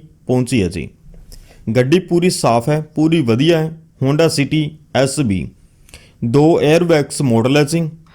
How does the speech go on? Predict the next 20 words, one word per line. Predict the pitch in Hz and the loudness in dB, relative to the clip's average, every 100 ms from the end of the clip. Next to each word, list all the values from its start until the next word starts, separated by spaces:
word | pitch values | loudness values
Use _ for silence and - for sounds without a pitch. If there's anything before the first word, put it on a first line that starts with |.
| - - - | -20 -14 -2
ਤੇ | 143 156 160 | 0 2 0
ਸਾਰੀ | 160 147 165 190 | 0 2 2 2
ਜਿੰਨੀ | 143 147 151 156 | 2 2 2 0
ਸਰਵਿਸ | - 117 139 156 | 0 0 0 2
ਹੋਈ | 156 160 | 2 2
ਹੈ, | 165 | 0
ਸਾਰੀਆਂ | - 147 180 185 175 165 - - _ _ - | 0 0 2 2 2 -2 -8 -18 _ _ -2
ਕੰਪਨੀ | 165 160 165 160 | 0 0 0 0
'ਚ | 156 | 0
ਹੋਈਆਂ | 113 98 92 | 0 0 -2
ਸੀ। | 82 - - _ - - - - - _ - | -6 -10 -14 _ -20 -20 -20 -20 -20 _ -2
ਤੇ | 160 165 139 | 2 2 2
ਦੋਵੇਂ | 143 175 190 | 2 2 2
ਚਾਬੀਆਂ | 180 143 147 147 147 - | 2 2 2 0 -2 -4
ਓਰੀਜਨਲ | 127 127 139 147 170 160 151 - | -2 2 2 2 2 0 -2 -4
ਆਪਾਂ | 120 117 135 | -2 2 2
ਨੂੰ | 135 135 - | 0 -4 -2
ਨਾਲ | 131 127 131 | 2 2 2
ਮਿਲ | 113 92 | 0 -2
ਜਾਣਗੀਆਂ। | 95 101 95 | -2 -4 -6